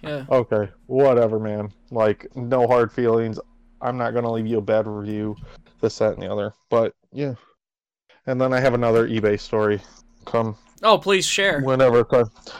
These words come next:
Speaker 2: Okay, so I have Black Ma-, I, I bought the, last year, I think it was a fall exclusive. There was a Stealth Batman and Black Mask. So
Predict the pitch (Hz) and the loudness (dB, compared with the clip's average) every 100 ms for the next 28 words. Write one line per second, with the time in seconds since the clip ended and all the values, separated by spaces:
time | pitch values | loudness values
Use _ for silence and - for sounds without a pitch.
0 | - - 190 - 139 117 - 160 151 139 | -12 2 2 4 4 2 2 4 6 4
1 | - _ _ - _ _ _ _ _ _ | 0 _ _ -20 _ _ _ _ _ _
2 | _ _ _ - 139 135 143 139 135 117 | _ _ _ -6 0 2 4 4 4 2
3 | 123 - 139 143 143 - 139 135 - - | -4 -6 2 2 2 -2 -2 -2 -2 2
4 | 135 - _ 131 127 135 135 127 120 123 | 2 0 _ -6 -2 2 4 2 -2 -8
5 | - 120 117 113 107 _ _ _ _ 127 | -6 -4 -2 -4 -6 _ _ _ _ -2
6 | 127 120 - 127 123 120 - 110 131 120 | -2 -2 -6 -2 0 0 -2 -8 -6 -6
7 | 107 104 _ _ 110 117 123 123 127 - | -6 -10 _ _ 0 2 2 0 -4 -10
8 | - 135 123 147 143 - _ _ _ _ | -10 -10 -6 -6 -6 -10 _ _ _ _
9 | - 127 123 120 110 - - 135 - - | -2 0 2 0 -2 -2 2 2 2 2
10 | 127 - 123 120 104 107 110 - 127 117 | 2 0 -4 -4 0 2 2 0 -4 -4
11 | 113 - _ _ - 120 117 104 | -4 -12 _ _ -2 2 2 0